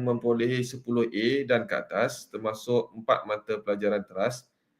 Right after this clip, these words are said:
mengikut jurusan yang dipilih dengan grade A dan A plus ditawarkan secara automatik. Okey. Soalan yang ketiga adalah,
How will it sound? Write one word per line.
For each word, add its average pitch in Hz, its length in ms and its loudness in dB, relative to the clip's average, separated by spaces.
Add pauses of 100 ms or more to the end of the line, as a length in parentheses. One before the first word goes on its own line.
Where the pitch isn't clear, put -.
(220)
mengikut 113 400 0
jurusan 147 400 6
yang 131 80 6
dipilih 113 640 2
dengan 113 400 2
grade 127 240 0
A 139 120 4 (120)
dan 113 240 2
A 107 100 -4 (220)
plus 127 400 4 (480)
ditawarkan 113 1200 6
secara 113 640 4 (240)
automatik. 110 560 2 (480)
Okey. 123 240 -2 (320)
Soalan 139 320 8
yang 135 160 6
ketiga 135 480 8
adalah, 123 480 6